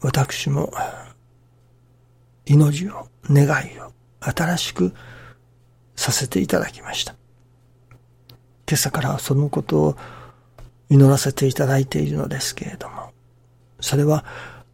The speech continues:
私の話を聞いてくださる人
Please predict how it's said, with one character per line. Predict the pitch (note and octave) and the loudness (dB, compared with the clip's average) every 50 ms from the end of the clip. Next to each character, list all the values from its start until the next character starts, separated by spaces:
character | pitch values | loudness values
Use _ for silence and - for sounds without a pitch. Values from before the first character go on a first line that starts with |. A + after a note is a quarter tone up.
| _ _ - | _ _ -2
私 | C3+ C3 - - F#3 - - - - - G#3 | 0 0 2 2 0 0 0 -4 0 4 4
の | G#3 G#3 G#3 G#3+ - - _ _ - - _ _ _ _ _ _ _ _ _ _ _ | 6 6 6 4 2 0 _ _ -20 -20 _ _ _ _ _ _ _ _ _ _ _
話 | - - - G3 G#3 G#3+ - - - | -4 0 4 6 6 6 6 2 -4
を | - - - - _ _ _ _ _ _ _ _ _ _ _ _ _ _ - - | -6 -8 -10 -16 _ _ _ _ _ _ _ _ _ _ _ _ _ _ -10 -6
聞 | - - E3+ D3+ | 0 2 2 2
い | D#3 | 2
て | - - E3 E3 - | 0 -2 -2 -2 -2
く | - - - | -4 -4 -2
だ | F3+ E3 | 0 0
さ | - - - - | 0 0 -2 -4
る | - - - _ _ _ _ _ _ _ _ _ - | -4 -10 -18 _ _ _ _ _ _ _ _ _ -14
人 | - - - - | -10 -4 0 0